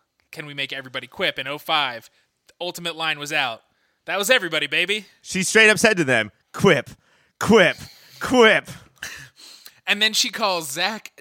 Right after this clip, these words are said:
Speaker 1: Doogie Howser meets Gordon Gekko. It's so weird for her to really insult Seth, or really compliment Seth, and then say the worst insults you can in a complimentary tone to Zach.
Speaker 2: Yeah, what would be lower? What characters would be lower on your list of blank meets blank?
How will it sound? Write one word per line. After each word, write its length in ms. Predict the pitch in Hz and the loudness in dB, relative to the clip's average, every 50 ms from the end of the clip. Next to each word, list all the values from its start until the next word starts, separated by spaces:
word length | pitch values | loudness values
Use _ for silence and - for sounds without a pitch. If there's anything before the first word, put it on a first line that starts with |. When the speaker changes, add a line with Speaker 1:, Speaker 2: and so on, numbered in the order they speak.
| 151 143 | -16 _
Speaker 1:
Doogie 320 | - 180 190 185 214 196 | -10 -10 -8 -8 -10 -8
Howser 340 | 165 185 180 180 175 190 180 | -4 -4 -4 -4 -4 -6 -6
meets 200 | 175 151 131 - | -6 -8 -10 -10
Gordon 320 | - 156 165 160 143 139 | -10 -8 -8 -8 -8 -8
Gekko. 500 | 123 147 165 180 - - 135 123 120 123 - - | -4 -4 -4 -2 -2 -4 -6 -6 -6 -8 -10 -12
It's 160 | 165 156 - | -10 -6 -4
so 180 | - 202 196 | -4 -4 -4
weird 260 | 190 185 202 208 196 - | -4 -4 -6 -8 -8 -6
for 140 | - 170 | -8 -8
her 80 | 170 170 | -6 -6
to 100 | 151 135 | -8 -8
really 500 | 110 117 117 143 147 156 165 170 175 156 | -10 -10 -10 -10 -8 -6 -6 -6 -6 -8
insult 480 | 147 151 151 - - - 147 135 127 - | -10 -14 -12 -10 -8 -6 -6 -8 -8 -10
Seth, 320 | - - 151 147 143 - | -12 -8 -8 -8 -8 -6
or 180 | 143 131 127 127 | -8 -8 -8 -8
really 300 | 127 147 160 165 160 151 | -8 -8 -6 -6 -6 -6
compliment 440 | 131 151 156 147 139 139 131 123 110 | -6 -8 -10 -10 -10 -14 -18 -16 -12
Seth, 320 | - 165 151 131 123 - _ _ _ _ _ _ _ | -8 -6 -6 -6 -6 -10 _ _ _ _ _ _ _
and 120 | - 147 156 | -10 -6 -6
then 300 | 151 143 135 123 120 117 _ | -6 -6 -6 -10 -14 -20 _
say 240 | - - - 185 185 | -12 -4 -2 0 0
the 120 | 170 170 | 0 -2
worst 600 | 151 143 127 120 143 143 156 175 190 - - - | -4 -6 -10 -10 -6 -4 -4 -4 -4 -6 -8 -8
insults 440 | - 160 160 156 - 170 151 - - | -10 -12 -12 -8 -8 -6 -8 -8 -10
you 80 | 143 139 | -12 -12
can 280 | - - 165 156 143 | -8 -6 -4 -4 -4
in 100 | 131 123 | -8 -12
a 60 | 131 | -14
complimentary 560 | - - 160 143 147 151 147 147 139 - 143 135 | -10 -8 -8 -8 -8 -8 -10 -10 -8 -8 -10 -8
tone 240 | - 160 147 135 | -8 -10 -10 -10
to 80 | 127 123 | -12 -14
Zach. 420 | 120 139 139 127 113 110 - - - _ _ _ _ _ _ _ _ _ _ - - - 196 - - | -10 -10 -8 -8 -10 -12 -16 -20 -20 _ _ _ _ _ _ _ _ _ _ -20 -20 -18 -10 -6 -2
Speaker 2:
Yeah, 180 | 135 196 190 151 | 2 2 2 2
what 340 | 139 139 156 - 214 214 208 | 2 0 2 2 2 2 2
would 140 | 214 220 | 0 0
be 120 | 214 233 202 | 2 2 4
lower? 300 | 170 165 160 151 143 139 | 6 6 6 6 6 6
What 180 | 139 180 - | 4 4 4
characters 300 | - 165 170 180 160 170 | 4 2 2 2 2 -2
would 80 | 147 143 | -4 -2
be 120 | 147 139 123 | -2 -2 0
lower 520 | 120 127 135 139 135 123 110 98 90 82 - _ _ _ _ | 4 4 6 6 6 6 4 2 0 -2 -6 _ _ _ _
on 160 | 139 135 127 | 4 4 4
your 140 | 127 120 120 | 4 2 2
list 300 | 117 127 123 120 - - | 4 4 2 2 2 0
of 160 | 123 117 101 | -2 -2 -2
blank 280 | 85 113 110 123 123 - | -4 -4 -4 -4 -4 -4
meets 220 | 127 120 110 104 | -4 -4 -4 -6
blank? 380 | 98 - 113 101 87 73 - | -6 -4 -4 -4 -4 -4 -8